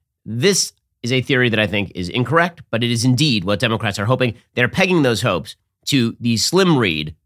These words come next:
of what just happened in Kansas. So in Kansas, in a sixty forty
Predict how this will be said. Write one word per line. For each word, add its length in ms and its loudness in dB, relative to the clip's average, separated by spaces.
of 140 2
what 120 0
just 220 -4
happened 260 0
in 80 -2
Kansas. 340 -6
So 60 -4
in 100 -2
Kansas, 460 2
in 80 -4
a 40 0
sixty 400 -2
forty 480 -2